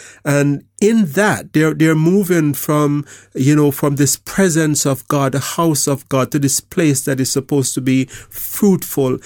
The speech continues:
and God promises blessing. But in the midst of that, we have this tragic incident where Rachel, Jacob's wife, died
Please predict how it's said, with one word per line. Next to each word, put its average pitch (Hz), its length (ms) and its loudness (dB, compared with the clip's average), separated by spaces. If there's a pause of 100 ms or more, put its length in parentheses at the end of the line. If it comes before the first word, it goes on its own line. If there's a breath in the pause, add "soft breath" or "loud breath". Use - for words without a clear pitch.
(140 loud breath)
and 139 200 -2
God 143 260 -2
promises 139 640 -2
blessing. 131 680 -2 (320 loud breath)
But 143 280 -2
in 147 160 0
the 131 120 2
midst 135 560 0
of 139 220 -2
that, 123 260 -8
we 131 100 0
have 117 340 -4
this 120 260 -2
tragic 131 800 -4 (540 loud breath)
incident 123 680 0
where 123 400 -2 (200 loud breath)
Rachel, 123 800 0 (120)
Jacob's 139 720 -2
wife, 117 760 -6 (1080 soft breath)
died 139 540 0